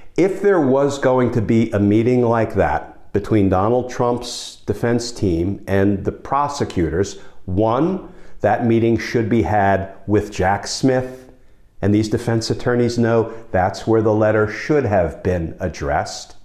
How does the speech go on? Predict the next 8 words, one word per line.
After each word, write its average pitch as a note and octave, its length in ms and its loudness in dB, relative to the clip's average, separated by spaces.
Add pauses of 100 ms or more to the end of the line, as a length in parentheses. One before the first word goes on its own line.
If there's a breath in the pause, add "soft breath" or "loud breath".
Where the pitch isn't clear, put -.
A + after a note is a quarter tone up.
(480)
And C3 160 0
here's A#3+ 320 0
the G3+ 140 2
other E3 200 2
thing C#3 280 2
it G#2 140 0
signals, G2+ 640 -2
though. - 280 -8